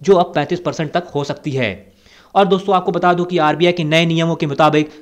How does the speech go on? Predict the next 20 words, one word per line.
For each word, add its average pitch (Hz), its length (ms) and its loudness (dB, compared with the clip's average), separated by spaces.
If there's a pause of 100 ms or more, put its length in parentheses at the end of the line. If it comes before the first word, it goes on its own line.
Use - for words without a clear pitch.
दिसंबर 180 380 0
में 180 120 0
चौबीसों 175 460 0
घंटे 156 440 -2 (300)
तहत 175 200 0
भुगतान 165 420 -2
किया 165 240 2
जा 151 160 -2
सकेगा। 143 500 -2 (680)
मतलब, 170 340 -2
आपको 180 460 0 (220)
बता 180 220 0
दूं 185 120 2
कि 190 420 -4
ये 160 120 2
जो 175 440 0
अभी 160 140 2
तक 190 240 -2
बैंक्स 160 340 -2
के 185 320 0